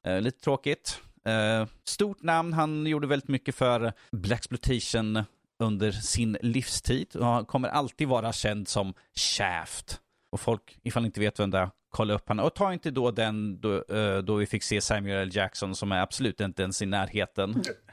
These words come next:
Han spelar ju bara hans brorson eller systerson. Jag kommer inte ihåg vad Samuel Jacksons relation var till original Shaft, men det var något sånt här, han är släkt med honom, men inte den riktiga Shaft.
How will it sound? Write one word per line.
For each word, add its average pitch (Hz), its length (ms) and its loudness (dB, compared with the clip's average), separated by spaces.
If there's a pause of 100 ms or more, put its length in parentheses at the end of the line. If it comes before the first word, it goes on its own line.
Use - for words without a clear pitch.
Han 110 120 -2
spelar 120 220 0
ju 117 80 0
bara 117 160 2
hans 107 260 -2
brorson 147 520 -2
eller 143 120 -2
systerson. 156 480 0
Jag 131 120 2
kommer 147 140 -2
inte 147 100 -2
ihåg 143 180 2
vad 147 100 -2
Samuel 135 340 0
Jacksons - 480 -2 (120)
relation 151 560 0
var 135 80 2
till 139 160 0
original 131 360 2
Shaft, 135 240 -2
men 120 140 2
det 139 60 2
var 139 140 4
något 123 100 -4
sånt 120 100 0
här, 104 60 4
han 117 120 0
är 120 40 2
släkt - 320 0
med 123 80 0
honom, 110 140 -2
men 104 120 0
inte 123 260 0
den 120 120 0
riktiga 123 340 0
Shaft. - 340 -6